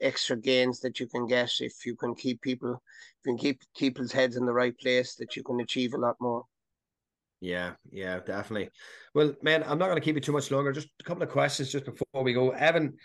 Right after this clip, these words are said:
Speaker 2: just for the coaches that are, that are coming on the day, we, we have a few numbers coming on, on the eighteenth. Like, what,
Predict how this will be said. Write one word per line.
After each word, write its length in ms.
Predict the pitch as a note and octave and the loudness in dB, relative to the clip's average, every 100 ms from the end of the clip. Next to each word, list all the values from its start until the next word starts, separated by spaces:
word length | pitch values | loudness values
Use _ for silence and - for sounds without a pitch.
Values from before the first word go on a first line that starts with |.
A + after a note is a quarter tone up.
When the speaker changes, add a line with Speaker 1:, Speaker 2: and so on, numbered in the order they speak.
| - - _ - | -20 -20 _ 2
Speaker 2:
just 340 | G#3 - - _ | 2 2 -8 _
for 340 | - D3+ D#3 | -2 0 2
the 80 | D3 | 4
coaches 440 | C#3 D3+ D3 C#3+ - | 6 4 4 0 2
that 140 | C3 | 2
are, 100 | B2 | 2
that 160 | - B2 | 0 -2
are 60 | |
coming 240 | A#2+ C#3 C3+ | 0 0 0
on 60 | |
the 60 | B2 | 0
day, 260 | B2+ C3 | 2 2
we, 200 | B2+ A#2+ A2+ | 2 -2 -8
we 120 | B2 | -10
have 60 | A#2+ | -6
a 40 | |
few 200 | - C#3+ B2 _ _ _ | 0 0 0 _ _ _
numbers 320 | C#3 B2 B2 - | -2 0 -2 -4
coming 240 | B2+ B2+ | -2 -2
on, 140 | A#2+ - | -4 -4
on 120 | A#2+ | -2
the 120 | A#2+ | -2
eighteenth. 300 | B2 B2 A#2+ | -2 -4 -2
Like, 160 | A#2+ B2 | -2 0
what, 160 | - | -2